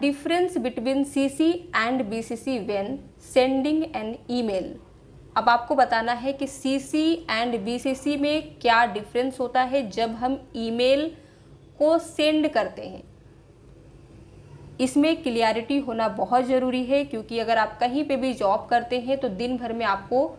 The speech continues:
हंड्रेड प्लस ईमेल भी भेजने पड़ते होंगे।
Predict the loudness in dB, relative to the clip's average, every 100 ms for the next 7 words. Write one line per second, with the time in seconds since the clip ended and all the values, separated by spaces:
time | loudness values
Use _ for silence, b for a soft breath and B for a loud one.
0 | B B B 2 2 4 2 0 0 -2
1 | -2 -2 -8 -6 -6 -6 -6 -6 -6 -6
2 | -8 -8 -4 -6 -4 -6 -6 -8